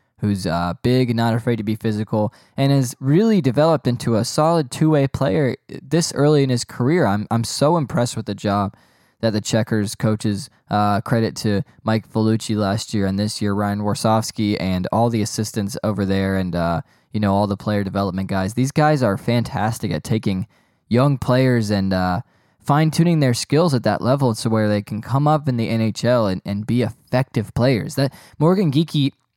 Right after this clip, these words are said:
over the last two games, I know it's a, the smallest sample size. I know we love to overreact on these things and act like Morgan Geekie's the greatest player in the world. Truth is, the kid could not score,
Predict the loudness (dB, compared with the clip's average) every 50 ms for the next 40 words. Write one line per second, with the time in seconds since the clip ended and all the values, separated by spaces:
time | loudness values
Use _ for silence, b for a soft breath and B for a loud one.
0 | _ 0 2 2 4 4 4 4 2 2 0 -2 -4 -4 -2 0 0 0 0 0
1 | 0 0 2 2 2 2 0 -2 -4 -6 -6 _ -6 -6 -6 -4 -2 0 2 2
2 | 2 2 0 0 -4 -2 -2 -4 -2 -2 -2 -2 -2 0 0 2 2 2 2 0
3 | 2 2 4 2 2 2 0 -2 -2 -2 0 0 0 0 0 0 -2 -4 -4 -4
4 | -4 -4 -4 -4 -4 -2 -2 -2 -2 -2 -2 -2 -4 -6 -6 -4 -2 -2 -2 -2
5 | -4 -4 -4 -4 -4 -6 -6 -6 -4 -4 -2 -2 -4 -4 -4 -2 -2 -2 -2 -2
6 | -2 -2 -2 -2 -4 B B B B B B -2 0 0 2 2 2 2 2 0
7 | -2 -2 0 0 0 2 2 0 0 2 0 0 0 -2 -6 -12 -12 -2 0 2
8 | 2 2 2 0 0